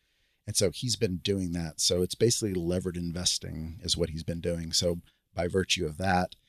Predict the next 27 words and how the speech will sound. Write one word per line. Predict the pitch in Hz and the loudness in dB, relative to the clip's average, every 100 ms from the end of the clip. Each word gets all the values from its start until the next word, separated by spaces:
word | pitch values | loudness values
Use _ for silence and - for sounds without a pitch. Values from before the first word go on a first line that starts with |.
| _ _ _ _ _ _ _ - | _ _ _ _ _ _ _ -4
as | 95 90 | -2 0
long | 98 107 | -2 -2
as | 98 | -2
you | 101 | -2
have | 90 90 | -2 -4
the | 98 | -6
time | - 98 98 | -6 -4 0
horizon | 92 90 85 92 82 | 0 0 0 -4 -6
and, | 101 90 90 90 90 - _ _ _ _ _ | -8 -6 -4 -4 -6 -8 _ _ _ _ _
you | 87 | -6
know, | 80 | -4
and | 95 101 | -2 0
he | - | 0
takes, | - 113 101 - - _ _ | 4 6 6 2 -2 _ _
you | 98 87 | -8 -8
know, | 80 - 107 95 _ _ - | -8 -16 -20 -20 _ _ 0
very, | - 139 131 110 98 85 - _ _ _ _ _ - | 10 12 12 8 4 -4 -12 _ _ _ _ _ 2
uh, | 107 104 | 4 8
it's, | 135 - | 6 4
it's, | 160 - - _ | 2 -2 -4 _
it's, | 131 - - - _ _ _ | 2 2 -2 -6 _ _ _
it's | 131 - | 4 6
changed | - 160 147 127 | 8 10 12 12
over | 113 101 | 10 10
the | 98 | 8
years, | 107 101 | 8 6
but, | - 90 | 6 2